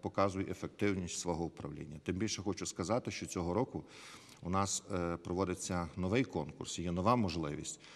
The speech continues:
Чотири обласні ради: Львівська, Закарпатська, Івано-Франківська і Чернівецька.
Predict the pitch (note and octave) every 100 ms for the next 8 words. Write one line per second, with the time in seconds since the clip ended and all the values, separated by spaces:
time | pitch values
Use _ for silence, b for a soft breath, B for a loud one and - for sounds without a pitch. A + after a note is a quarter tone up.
0 | B B - - A#2 A#2 A2 G#2 G#2 -
1 | A2 F#2+ G2 G#2+ G2+ F2 C#2+ C#2+ C#2 -
2 | - E2+ E2+ F#2+ F2 - A#2+ A2 F#2+ -
3 | - - F2+ G2+ - B2 F#2 F#2 F2+ F2+
4 | F2 A2 G#2 - F#2+ - F2+ F2+ B1+ B1
5 | -